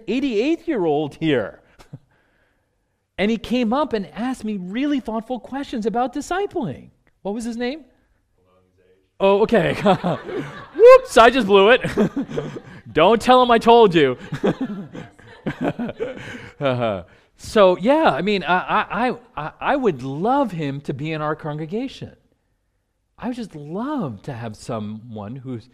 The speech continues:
a-, an, an older generation pouring into the twenty and thirty-year-olds.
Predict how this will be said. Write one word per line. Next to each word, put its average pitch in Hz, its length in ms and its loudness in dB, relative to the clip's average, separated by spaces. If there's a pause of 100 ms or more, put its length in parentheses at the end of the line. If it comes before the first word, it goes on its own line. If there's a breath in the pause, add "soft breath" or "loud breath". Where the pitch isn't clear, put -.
(320 soft breath)
a-, 139 180 -12
an, 127 200 -8
an 127 160 -10
older 160 340 -4
generation 117 640 -10
pouring 185 480 -10
into 202 300 -10
the 135 100 -12
twenty 160 340 -12
and 226 100 -12
thirty-year-olds. 269 920 -14